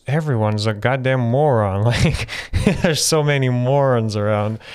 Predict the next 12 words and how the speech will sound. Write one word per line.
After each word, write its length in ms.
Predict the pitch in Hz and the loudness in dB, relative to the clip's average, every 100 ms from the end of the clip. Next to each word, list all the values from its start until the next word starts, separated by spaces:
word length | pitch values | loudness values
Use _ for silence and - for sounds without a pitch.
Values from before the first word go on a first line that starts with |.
| - - - | -18 -18 -4
How 180 | 139 135 | -2 0
did 140 | 123 | 0
that 200 | 131 123 | 0 0
guy 180 | 117 113 | 0 2
handle 420 | 113 110 107 101 | 2 0 -2 -2
it, 100 | 101 | -2
them 220 | 95 104 | -2 -2
all, 200 | 101 101 | -2 -2
you 120 | 98 101 | -2 -4
know? 260 | 101 104 110 | -4 -6 -8
It's 140 | - | -4
like, 360 | 101 101 - | -2 -2 -6